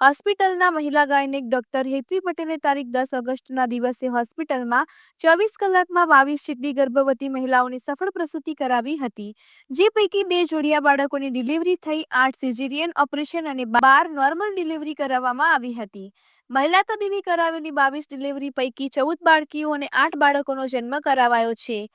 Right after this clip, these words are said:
યુવા મહિલા તબીબે એક દિવસમાં મોટી સંખ્યામાં સફળ પ્રસૂતિ કરવાની સિદ્ધિને સિનિયર તબીબે બિરદાવી હતી,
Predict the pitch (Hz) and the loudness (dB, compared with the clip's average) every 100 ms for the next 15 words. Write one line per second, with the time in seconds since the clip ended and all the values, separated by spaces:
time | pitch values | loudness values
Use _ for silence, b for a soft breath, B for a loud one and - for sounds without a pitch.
0 | b b b 269 269 359 440 440 415 415 | b b b -2 4 8 6 6 0 0
1 | 392 330 339 359 311 302 277 285 294 294 | -2 -4 -4 -4 -6 -6 -4 -2 -2 -2
2 | 285 269 277 269 262 262 254 262 277 339 | -4 -6 -6 -8 -8 -6 -6 -6 -4 -4
3 | 370 339 320 320 320 294 269 262 262 - | -2 -4 -8 -8 -4 -2 0 0 -2 -6
4 | 226 247 254 254 277 294 370 339 254 254 | -8 -8 -8 -8 -8 -6 -4 -2 -2 -2
5 | 254 233 226 233 233 311 262 - 196 | -4 -4 0 2 2 -2 -6 -8 -12